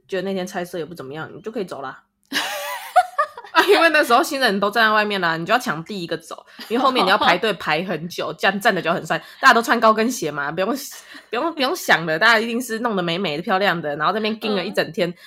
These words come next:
Speaker 1: 盯得很优雅，以为自己山上优雅。
Speaker 2: 白痴，你铺那么久。
Speaker 1: <laughs> Anyway，那就是，
Speaker 2: 嗯。
Speaker 1: 大家就是很累嘛，你就要抢第一个去，出去，然后跟新人拿，你可以疯狂拿喜糖，然后在摄影师还没拍到手软的时候，先请摄影师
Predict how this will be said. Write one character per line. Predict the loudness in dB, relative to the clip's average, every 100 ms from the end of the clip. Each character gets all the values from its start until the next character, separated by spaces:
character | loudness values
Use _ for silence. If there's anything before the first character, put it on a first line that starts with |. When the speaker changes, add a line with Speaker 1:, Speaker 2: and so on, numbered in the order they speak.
| -20 _
Speaker 1:
盯 | -4 -2
得 | 0
很 | -2 -2
优 | -2
雅， | -2 -4
以 | -4
为 | -6 -8
自 | -8
己 | -8
山 | -4 -4
上 | -2 -4 -4
优 | -6 -8
雅。 | -12 -16 -20 _
Speaker 2:
白 | 0 0
痴， | -2 -6 -6 -4 -2
你 | -4
铺 | -2 -2
那 | -2
么 | -4 -6
久。 | -2 2 2 2 -6 -16 -18 _ -20
Speaker 1:
<laughs> | -20 _ _ _ _ _
Anyway， | -2 0 0 2 2 0 -2
那 | -6
就 | -6
是， | -6 -4 -4
Speaker 2:
嗯。 | 0
Speaker 1:
大 | 2
家 | 2
就 | 0
是 |
很 | -4 -2
累 | -2 -2
嘛， | -4
你 | -4
就 | -4
要 | -4
抢 | -6 -10 -8
第 | -8
一 | -6
个 | -6 -8 -12 -20 _ _
去， | -10 -8 -8
出 | -8 -10
去， | -6 -4
然 | -4
后 | -4
跟 | -4
新 | -4 -6
人 | -6 -8
拿， | -8 -6
你 |
可 | -4
以 | -4
疯 | -2 -4
狂 | -4 -4
拿 | -6 -8
喜 | -10 -18
糖， | -20 -20 -12
然 | -6
后 | -6 -6 _
在 | -4
摄 | -2 -2
影 | -2
师 | -4 -4
还 | -4
没 | -6
拍 | -4
到 | -4
手 | -4 -6
软 | -8 -8
的 |
时 | -10 -10
候， | -8
先 | -8 -8
请 | -10
摄 | -12 -12
影 | -12
师 | -14